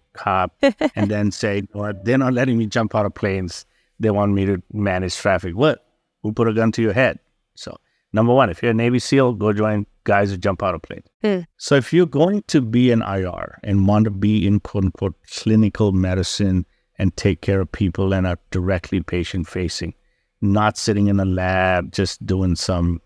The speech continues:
Speaker 1: pathology work or, or just reading films. In that case,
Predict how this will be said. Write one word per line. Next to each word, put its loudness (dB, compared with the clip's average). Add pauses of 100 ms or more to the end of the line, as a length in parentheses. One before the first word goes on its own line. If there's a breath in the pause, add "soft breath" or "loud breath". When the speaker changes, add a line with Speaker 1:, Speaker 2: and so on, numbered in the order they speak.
Speaker 1:
pathology -2
work -4
or, -8 (560)
or -2
just 0
reading 2
films. -4 (340)
In 0
that 2
case, -6